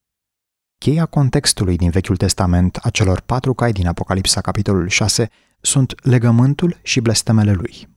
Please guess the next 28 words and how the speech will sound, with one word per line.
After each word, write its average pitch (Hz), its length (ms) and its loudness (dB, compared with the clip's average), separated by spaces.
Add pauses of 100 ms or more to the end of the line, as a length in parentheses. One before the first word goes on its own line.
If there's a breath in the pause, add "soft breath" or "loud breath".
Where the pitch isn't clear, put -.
(760)
Dar, 92 260 -2
de 87 80 -4
asemenea, 107 480 2 (400 loud breath)
găsim 131 320 2
context 139 520 0
suplimentar 101 720 0
în 107 160 4
Noul 98 200 2
Testament. - 680 -2 (800)
Apocalipsa, 131 600 0
capitolul 95 480 0
șase, 110 320 0
are 107 240 0
paralele 104 420 2
puternice 107 580 2
la 107 160 2
ceea - 280 -2
ce 151 120 -2
cercetătorii 123 680 0
numesc 110 480 2 (100)
Apocalipsa 120 640 -2
sinoptică, - 720 -2 (380)
predica 117 400 0
lui 85 80 -2
Iisus 92 320 -2
despre 113 320 0
sfârșitul - 500 -2
timpului, 107 480 0